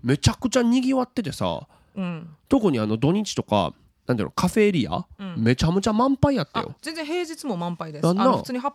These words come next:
Speaker 2: ピーアワーじゃないけど、ビール飲みたりするからさ、
Speaker 1: そうそうそう。
Speaker 2: コーヒーのところ。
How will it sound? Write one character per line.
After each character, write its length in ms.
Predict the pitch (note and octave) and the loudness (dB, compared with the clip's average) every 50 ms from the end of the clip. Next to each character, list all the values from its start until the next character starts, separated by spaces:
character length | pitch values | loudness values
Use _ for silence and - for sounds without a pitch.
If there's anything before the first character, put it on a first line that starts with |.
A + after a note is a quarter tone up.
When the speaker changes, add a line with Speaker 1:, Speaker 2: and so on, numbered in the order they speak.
| _ | _
Speaker 2:
ピ 60 | - | -6
ー 80 | D4 D4 | -4 -4
ア 40 | C#4+ | -4
ワ 60 | A#3+ | -4
ー 20 | |
じ 60 | F#3 E3+ | -4 -8
ゃ 20 | |
な 60 | D#3+ | -8
い 40 | D#3+ | -8
け 60 | E3+ | -8
ど、 60 | D#3+ | -8
ビ 140 | F3 C4+ D4+ | -6 -6 -4
ー 20 | A#3+ | -4
ル 80 | F3+ | -4
飲 100 | D#3 D#3 | -6 -8
み 60 | D3+ | -8
た 80 | - D3+ | -10 -10
り 80 | C#3 C#3+ | -12 -12
す 100 | - - | -12 -14
る 60 | D#3 | -14
か 120 | - - | -14 -16
ら 80 | - D3+ | -16 -14
さ、 120 | D3+ - G#2 | -14 -6 2
Speaker 1:
そ 220 | - F#3+ D#3+ C#3 | 4 6 6 6
う 40 | A#2 | 2
そ 220 | G3 C3+ A#2+ A2+ G#2+ | 0 0 0 0 -2
う 40 | |
そ 0 | |
う。 0 | |
Speaker 2:
コ 0 | |
ー 0 | |
ヒ 120 | - - A#2 | -2 -4 -4
ー 40 | G#2 | -4
の 60 | E2+ | -4
と 60 | - | -4
こ 160 | D3 E3 E3 _ _ _ _ _ _ _ _ | -8 -12 -16 _ _ _ _ _ _ _ _
ろ。 60 | - | 0